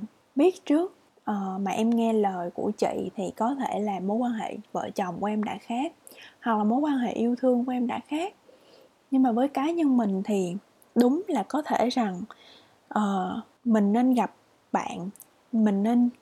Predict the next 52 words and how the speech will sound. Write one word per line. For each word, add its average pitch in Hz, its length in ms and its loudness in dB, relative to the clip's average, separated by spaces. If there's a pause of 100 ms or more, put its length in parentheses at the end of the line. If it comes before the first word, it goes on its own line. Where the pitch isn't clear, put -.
chia 247 160 4
sẻ - 260 -4
cái 269 160 -2
lời 202 240 0
khuyên, 240 460 2
những 202 140 -2
cái 262 140 0
lời 226 220 0
cân 233 280 0
nhắc, 262 220 0
những 214 100 -2
cái 262 100 -2
sự - 180 -2 (140)
phân 233 240 2
tích - 200 -4 (200)
đó, 226 360 -4 (640)
ờ, 196 340 2
trong 247 180 4
cái 294 140 4
thời 208 120 -2
điểm 190 220 0
quá 254 120 0
khứ 262 320 0
thì 214 100 2
nó 208 120 0
có 294 140 -6
thể 196 140 -4
hợp 208 380 -6
với 233 120 2
một 277 160 2
cái 262 140 -4
cặp - 180 -10
đôi, 214 280 2
một 208 120 -2
cái 247 140 -6
tình 185 180 -4
cảm 254 220 -6
nào 220 100 -2
đó 208 160 -2
đang 220 280 -2
trắc 277 220 -2
trở, - 220 -2
đang 214 180 -4
khó 240 260 -6
khăn. 233 280 -2 (560)
Tuy 277 140 8
nhiên 277 300 8
nó 339 80 2
cũng 208 200 -6
không 269 380 2
phải 214 300 -4
là 202 400 0